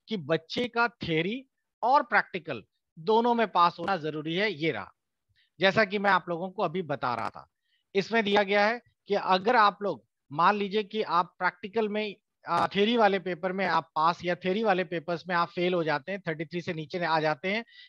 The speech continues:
लेकिन प्रैक्टिकल में पास हो जाते हैं, तो आप लोग उसके बावजूद फेल कहलाएंगे। तो मतलब ही क्या हुआ आप लोगों की क्राइटेरिया क्वालिफाई करने का? तो अलग-अलग पास होने का कोई सेंस नहीं है जब तक कि आप दोनों में पास नहीं हो जाते। इसीलिए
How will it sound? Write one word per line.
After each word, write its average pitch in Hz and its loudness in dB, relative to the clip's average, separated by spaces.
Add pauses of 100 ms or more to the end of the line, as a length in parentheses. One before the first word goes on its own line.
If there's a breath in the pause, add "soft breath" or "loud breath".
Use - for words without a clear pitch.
लेकिन 196 0
प्रैक्टिकल 233 0
में 262 2
पास 170 2
हो 151 -6
जाते 127 -6
हैं, 104 -14 (420 soft breath)
तो 214 4
आप 180 0
लोग 202 -4
उसके 185 -4
बावजूद 160 0
फेल 160 -4
कहलाएंगे। 113 -8 (540)
तो 247 0
मतलब 226 0
ही 262 0
क्या 226 4
हुआ 180 2
आप 165 -4
लोगों 165 -6
की 196 -8
क्राइटेरिया 165 -4
क्वालिफाई 151 -4
करने 127 -10
का? 98 -14 (480)
तो 196 -2
अलग-अलग 214 4
पास 190 4
होने 196 -4
का 202 -2
कोई 202 -4
सेंस 185 -4
नहीं 196 -4
है 214 -4
जब 165 -4
तक 190 -6
कि - -8
आप 180 2 (120)
दोनों 220 2
में 226 0
पास 160 -2
नहीं 151 -8
हो 135 -8
जाते। 143 -4 (340 soft breath)
इसीलिए 208 0